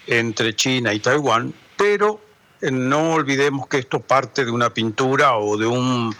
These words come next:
mapa más grande, que es la confrontación entre China y los Estados Unidos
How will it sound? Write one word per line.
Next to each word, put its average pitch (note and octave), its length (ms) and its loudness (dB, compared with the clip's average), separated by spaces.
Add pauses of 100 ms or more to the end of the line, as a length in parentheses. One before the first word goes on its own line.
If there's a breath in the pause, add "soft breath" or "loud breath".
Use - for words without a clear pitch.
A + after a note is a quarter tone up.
(300 loud breath)
mapa C#3+ 380 2
más C3 160 0
grande, D#3 440 0
que B2 300 -2
es C3 240 -4
la A#2+ 340 2 (360 loud breath)
confrontación D3+ 1120 0
entre A#2+ 520 -2
China C#3 360 0
y B2+ 60 -4
los G#2+ 200 -4
Estados A#2 400 -2
Unidos F3+ 460 2